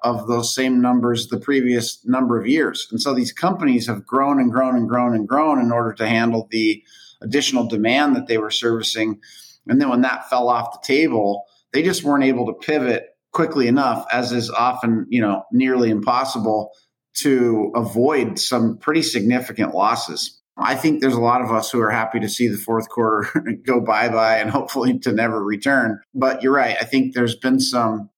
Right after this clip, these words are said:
pretty big announcements that we're gonna cover, as well as a widespread tough back half of the year.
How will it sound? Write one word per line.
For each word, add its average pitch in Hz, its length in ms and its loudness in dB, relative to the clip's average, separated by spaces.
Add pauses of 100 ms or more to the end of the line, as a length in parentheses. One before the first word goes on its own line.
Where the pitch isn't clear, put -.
pretty 143 200 0
big 127 280 2
announcements 135 840 0 (360)
that 123 160 0
we're 127 100 -2
gonna 127 160 0
cover, 143 480 0
as 117 140 -2
well 143 320 0
as 131 360 0 (200)
a 120 80 -2
widespread 123 880 0
tough 120 340 -2 (200)
back 110 380 -4
half 113 260 -2
of 98 60 -4
the 107 100 2
year. 101 340 0